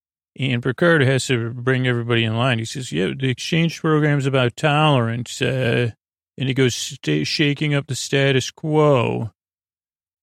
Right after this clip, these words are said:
And then Geordi and Riker still can't let it go. Uh, Riker has to say, "Well, he's keeping us on our toes." Geordi goes, "And then some, no offense." Uh,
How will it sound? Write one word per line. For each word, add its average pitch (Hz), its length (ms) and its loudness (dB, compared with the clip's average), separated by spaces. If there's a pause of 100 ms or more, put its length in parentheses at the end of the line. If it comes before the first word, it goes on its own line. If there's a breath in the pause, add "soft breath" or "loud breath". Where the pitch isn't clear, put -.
(480)
And 151 140 -2
then 156 140 0
Geordi 175 400 2
and 143 100 0
Riker 147 260 2
still 143 300 0
can't 135 300 0
let 127 140 0
it 120 100 -4
go. 127 420 4
Uh, 117 300 -2
Riker 127 400 2
has 127 200 2
to 127 100 -8
say, 127 200 -2
"Well, 147 240 0
he's 151 180 -4
keeping 165 280 -2
us 156 140 0
on 156 120 2
our 143 80 0
toes." 147 400 2
Geordi 135 300 0
goes, 120 240 -2
"And 120 180 -2
then 139 240 2
some, 113 380 -4
no 131 220 2
offense." 127 640 -4
Uh, 123 300 -4